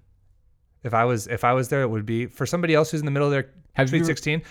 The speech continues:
Speaker 1: For somebody in the middle of their Sweet sixteen, though, I think it might be longer, actually. Good point.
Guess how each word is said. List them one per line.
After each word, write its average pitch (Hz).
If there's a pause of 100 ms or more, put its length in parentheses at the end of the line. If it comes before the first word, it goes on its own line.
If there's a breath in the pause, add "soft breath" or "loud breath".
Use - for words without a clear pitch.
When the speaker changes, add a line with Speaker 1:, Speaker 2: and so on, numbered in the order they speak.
(100)
Speaker 1:
For 170
somebody 220
in 214
the 208
middle 208
of 208
their 202
Sweet 202
sixteen, 190
though, 254
I -
think 247
it 208
might 190
be 202
longer, 180
actually. 104 (180)
Good 185
point. -